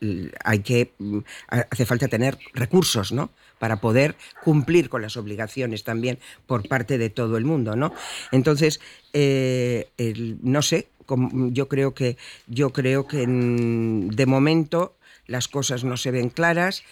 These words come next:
en este sentido, y luego el gobierno ya ha dicho,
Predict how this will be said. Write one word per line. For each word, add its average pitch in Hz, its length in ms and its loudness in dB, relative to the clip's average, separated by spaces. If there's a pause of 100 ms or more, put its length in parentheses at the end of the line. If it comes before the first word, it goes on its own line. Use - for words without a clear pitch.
(280)
en 131 140 0
este 123 240 -4
sentido, 160 680 0
y 123 180 -2
luego 127 480 -2
el 120 120 -2
gobierno 123 440 -2
ya 131 140 -2
ha - 20 -2
dicho, 143 420 -4